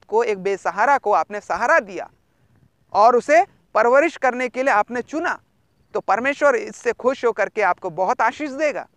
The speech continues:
और आपके जीवन में खुशियाँ ही खुशियाँ भर देगा। और वो लड़का जब बड़ा होगा तो उस, वो भी, "मेरे माता पिता नहीं होने के बावजूद भी इन्होंने मुझे गोद लिया है,"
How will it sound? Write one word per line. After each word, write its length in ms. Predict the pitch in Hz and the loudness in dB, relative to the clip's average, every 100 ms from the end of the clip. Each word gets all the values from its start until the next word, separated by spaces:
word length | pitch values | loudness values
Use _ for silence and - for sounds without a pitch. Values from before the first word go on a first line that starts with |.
| _ | _
और 120 | 185 | 0
आपके 260 | 202 - 214 | 0 0 -4
जीवन 320 | 165 220 254 | -6 -8 -6
में 140 | 233 | -6
खुशियाँ 380 | 196 220 - 262 | -10 -12 -8 -8
ही 60 | 262 | -8
खुशियाँ 360 | 247 220 262 | -10 -6 -4
भर 160 | 233 233 | 0 -2
देगा। 340 | 214 214 175 - _ _ | -2 -2 -4 -8 _ _
और 160 | 208 226 | 2 4
वो 100 | 247 | 4
लड़का 260 | 240 233 | 2 0
जब 200 | 247 226 | 0 0
बड़ा 180 | 175 202 | 0 2
होगा 320 | 262 247 302 330 _ - | 4 4 2 0 _ 2
तो 100 | 233 | 2
उस, 200 | 240 - | 2 -4
वो 300 | 208 233 277 | 2 4 6
भी, 240 | 320 262 _ _ _ _ _ _ _ - | 4 -2 _ _ _ _ _ _ _ -8
"मेरे 240 | 208 233 | 0 0
माता 320 | 220 214 220 | 2 0 0
पिता 280 | 262 254 254 | -2 -2 -4
नहीं 240 | 220 220 254 | -2 -4 -4
होने 220 | 233 233 | -6 -6
के 100 | 226 | -2
बावजूद 380 | 185 208 214 202 | 0 0 -2 -6
भी 120 | 233 | -6
इन्होंने 320 | 220 233 233 | -6 -6 -6
मुझे 200 | 214 202 | -6 -6
गोद 340 | 180 175 254 | -2 2 2
लिया 280 | 254 247 233 | 2 -2 0
है," 100 | 269 | 0